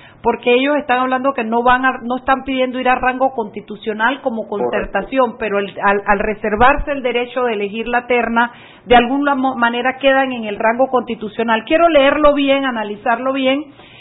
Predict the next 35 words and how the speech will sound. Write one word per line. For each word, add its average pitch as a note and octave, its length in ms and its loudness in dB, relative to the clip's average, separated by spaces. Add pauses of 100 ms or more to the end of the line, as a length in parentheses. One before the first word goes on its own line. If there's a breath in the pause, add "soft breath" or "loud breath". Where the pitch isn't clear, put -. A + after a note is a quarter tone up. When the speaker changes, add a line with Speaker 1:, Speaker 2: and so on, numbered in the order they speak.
(120)
Speaker 1:
y A#3 100 -4
mañana A3+ 420 2
poder G#3+ 320 0
dar, A3 240 4
pues, A#3 140 0
mi A3+ 120 -4
opinión, G3 360 -8
que A3+ 80 -4
no G3 140 -10
te G#3 80 -10
vayas G#3+ 340 -8
a - 20 -20
pelear F#3+ 240 -4
Speaker 2:
Correcto, G#3+ 260 -4
Speaker 1:
con A#3 40 -4
Speaker 2:
ya, D3+ 380 0
Speaker 1:
Chuy. - 180 -18
Speaker 2:
ya, - 0 -
ya C#3+ 120 -2
está D#3+ 160 -8
en E3+ 40 -6
la D#3+ 140 -6
página D#3+ 340 -8
de B2 100 -2 (100)
ellos, A#2 340 -10
ya A2 160 -4
está C3+ 160 -8
la C3 180 -6
página C3+ 180 -6
Speaker 1:
Sí, A3 80 2
Speaker 2:
de F#3+ 80 0
lo G2+ 140 -4
último. C#3 400 -8
Speaker 1:
sí, - 80 -18
sí. F3 100 -18